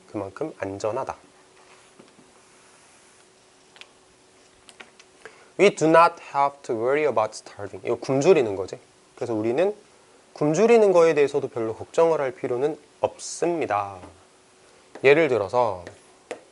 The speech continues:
Our dangers today. 오늘날 우리가 겪어야 할 위험은,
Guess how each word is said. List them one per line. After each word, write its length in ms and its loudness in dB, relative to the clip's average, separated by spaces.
Our 420 6
dangers 520 0
today. 540 -6
오늘날 640 4
우리가 680 4
겪어야 540 0
할 360 -4
위험은, 680 -2